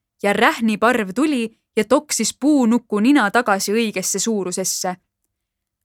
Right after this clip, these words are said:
"Ära mulle rohkem valeta," hoiatas haldjas nukku. "Muidu hakkab su nina jälle kasvama.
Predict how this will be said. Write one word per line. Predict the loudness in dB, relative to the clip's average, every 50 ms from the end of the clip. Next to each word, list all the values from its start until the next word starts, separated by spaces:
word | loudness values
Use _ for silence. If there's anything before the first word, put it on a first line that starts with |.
| -4
"Ära | -2 2 2 4 4
mulle | 2 2 2 2 2
rohkem | 2 0 0 -2 -4 -6 -4 -2 0
valeta," | 0 0 0 -2 -6 _ _ -10 -10 -10 _ _ _ _ _ _ _ _ _ _ _ -2
hoiatas | 0 2 2 0 -2 -4 -6 -6 -4
haldjas | -2 -2 -2 -2 -2 -4 -4 -2
nukku. | -2 -4 -4 -6 _ -10 -8 -8 -10 _ _ _ _ _ _ _ _ _ _ _
"Muidu | 0 2 2 2 2 0 -2 -2 -4 _ _ _ _
hakkab | -4 -4 -4 -4 -6 -6
su | -4 -2 2
nina | 4 4 4 4 2 0
jälle | 0 0 0 0 0 -2 -2
kasvama. | -2 -2 -2 -2 -4 -4 -4 -6 -6 -6